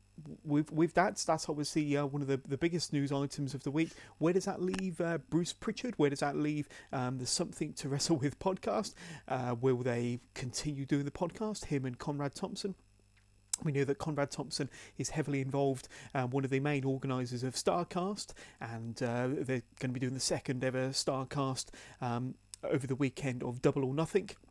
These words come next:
this coming May. And, uh, you know, has that potentially, you know, upset one or two people behind the scenes at the W W E because he's got an association with,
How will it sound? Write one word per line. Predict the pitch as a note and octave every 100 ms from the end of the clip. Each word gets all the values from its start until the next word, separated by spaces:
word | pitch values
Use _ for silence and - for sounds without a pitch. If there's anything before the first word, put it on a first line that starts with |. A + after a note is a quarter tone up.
| _ -
this | C3+ -
coming | C#3 C3+
May. | D3+ E3+ - - _ - - _ - - - -
And, | E3+ F#3+ F#3+
uh, | F#3+ G3 A3+ A3+
you | A#3
know, | A3+ A#3 - - - - - - - D#4
has | - E3 F#3 -
that | F#3+ -
potentially, | - F#3+ - G3 - G3 G3 F#3+ E3 -
you | F#3+
know, | F3+
upset | - F#3+ - G3+ -
one | F3+
or | F#3
two | - F3
people | F#3+ F#3 F#3
behind | F3+ D3+ F3 E3
the |
scenes | E3 F#3 E3+ D#3
at | F3+
the |
W | D#3+ E3 E3
W | D#3+ E3+ F#3+
E |
because | - - C3+
he's | B2+
got | D3 C#3
an |
association | C#3+ D#3 C#3+ D#3 D3 - C#3 B2
with, | B2+ B2 B2 B2